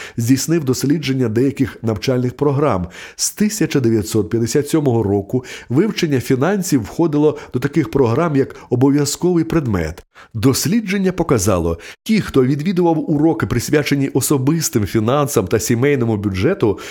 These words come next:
досягнувши сорокарічного віку, були приблизно на тридцять дві тисячі фунтів багатшими, ніж ровесники, у яких не було таких предметів.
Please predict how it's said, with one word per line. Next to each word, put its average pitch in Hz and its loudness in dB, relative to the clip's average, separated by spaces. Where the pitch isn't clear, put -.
досягнувши 170 2
сорокарічного 139 2
віку, 117 0
були 175 4
приблизно 165 2
на 165 2
тридцять 202 -2
дві 180 -2
тисячі 170 0
фунтів 151 -2
багатшими, 107 0
ніж 131 0
ровесники, 131 0
у 143 6
яких 156 2
не 143 2
було 131 2
таких 98 -4
предметів. 92 -2